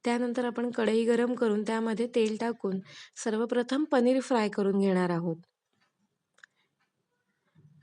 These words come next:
पनीर छान गोल्डन ब्राऊन झाल्यानंतर आपण त्यामध्ये बटाटा टाकून घेणार आहोत. बटाटासुद्धा आपल्याला छानपैकी तळून घ्यायचा आहे. त्यानंतर आपण भाज्या तळून घेणार आहोत.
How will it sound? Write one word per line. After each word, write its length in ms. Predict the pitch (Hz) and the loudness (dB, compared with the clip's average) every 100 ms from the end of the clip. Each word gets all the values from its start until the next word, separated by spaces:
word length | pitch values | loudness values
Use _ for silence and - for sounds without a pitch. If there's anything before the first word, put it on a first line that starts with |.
| - | 2
पनीर 320 | 240 254 269 | 4 4 2
छान 280 | 262 269 233 | 0 0 0
गोल्डन 460 | 240 226 214 226 233 | 4 4 6 2 2
ब्राऊन 280 | 233 233 233 | 4 4 4
झाल्यानंतर 760 | 233 214 226 240 240 214 180 190 180 - - | 4 4 2 2 0 0 0 -4 -16 -20 -4
आपण 320 | 226 208 247 | -2 0 0
त्यामध्ये 600 | 254 233 226 233 208 202 208 - - - | 2 0 2 0 0 0 -4 -14 -18 -4
बटाटा 400 | 220 226 247 254 | 2 4 4 2
टाकून 380 | 247 220 214 214 | 2 0 0 0
घेणार 300 | 208 190 185 | 2 2 0
आहोत. 260 | 175 180 175 - _ _ | 0 -4 -6 -12 _ _
बटाटासुद्धा 760 | 214 233 247 254 277 277 226 247 | -2 0 2 0 0 0 0 0
आपल्याला 360 | 233 220 226 233 - - - | 2 2 0 -2 -12 -20 -6
छानपैकी 720 | - 254 240 233 233 226 220 226 - | 0 2 4 4 2 0 -4 -4 -2
तळून 300 | 233 220 226 | 4 4 6
घ्यायचा 360 | 226 214 185 190 | 4 2 2 0
आहे. 160 | 180 190 | 0 0
त्यानंतर 500 | 233 240 247 233 240 | 0 0 0 -2 -2
आपण 220 | 233 247 | 0 0
भाज्या 380 | 254 233 214 254 | 0 0 0 0
तळून 260 | 254 214 208 | 2 2 2
घेणार 300 | 196 190 180 | 4 2 2
आहोत. 160 | 175 | 0